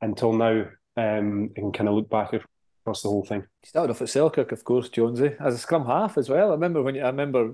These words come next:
Speaker 2: Muff brought in, you were a scrum half stroke winger, wasn't it? Never, um, never played a huge amount of scrum half once we turned pro, but I remember you coming in super fit, super dedicated,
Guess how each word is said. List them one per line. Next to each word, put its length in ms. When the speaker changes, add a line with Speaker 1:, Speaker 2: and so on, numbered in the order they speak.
Speaker 2:
Muff 240
brought 180
in, 140
you 140
were 140
a 300
scrum 260
half 220
stroke 320
winger, 380
wasn't 260
it? 40
Never, 420
um, 320
never 180
played 180
a 60
huge 160
amount 140
of 40
scrum 220
half 240
once 180
we 60
turned 260
pro, 220
but 160
I 20
remember 440
you 100
coming 280
in 240
super 360
fit, 340
super 340
dedicated, 920